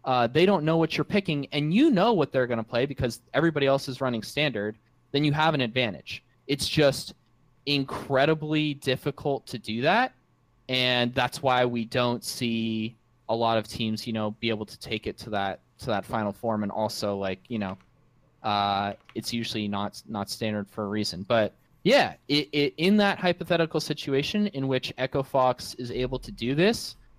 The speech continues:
I think you're absolutely right in that they make N A a better region because they are used to seeing this stuff, and they are better prepared for Worlds, uh, because they have developed these really strong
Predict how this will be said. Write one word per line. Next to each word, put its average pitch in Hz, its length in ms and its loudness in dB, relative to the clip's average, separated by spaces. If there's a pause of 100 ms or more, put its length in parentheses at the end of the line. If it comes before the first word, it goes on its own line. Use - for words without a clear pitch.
I 127 100 0
think 127 360 -2 (100)
you're 123 200 2
absolutely 117 420 0
right 117 280 2
in 110 200 -4
that 104 320 0 (360)
they 120 120 2
make 131 320 2
N 123 160 -2
A 120 180 2
a 117 60 0
better 113 240 2
region 113 320 -2
because 107 600 -4 (300)
they 120 140 2
are 113 100 4
used 113 320 -2
to 113 80 -8
seeing 131 400 0
this 104 180 -4
stuff, - 460 -4 (300)
and 110 460 0
they 117 160 2
are 113 160 4
better 107 220 -2
prepared 104 400 -4
for - 140 -12
Worlds, 98 600 -4 (320)
uh, 98 320 0 (100)
because 104 320 -6
they 101 100 -2
have 101 180 -4
developed 98 360 -8
these 95 200 -12
really 95 200 -6
strong 95 480 -8